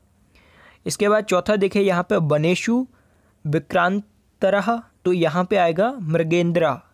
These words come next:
क्या आएगा बच्चों मृगेंद्रा। इसके बाद पांचवा दिया गया है पठतो नास्ति खालिस्तान। तो यहाँ पे आ जाएगा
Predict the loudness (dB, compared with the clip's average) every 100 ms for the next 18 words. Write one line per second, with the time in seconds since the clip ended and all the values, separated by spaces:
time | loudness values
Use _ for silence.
0 | -6 0 2 2 0 0 0 0 0 0
1 | 0 2 2 2 0 0 -4 -6 -2 0
2 | 0 0 -2 0 0 0 2 2 0 -2
3 | -4 -4 -4 -4 0 0 0 -4 -20 -16
4 | -6 0 2 0 -4 -2 -2 -2 0 0
5 | 0 -4 -10 -8 -4 0 0 0 0 0
6 | 2 0 2 -2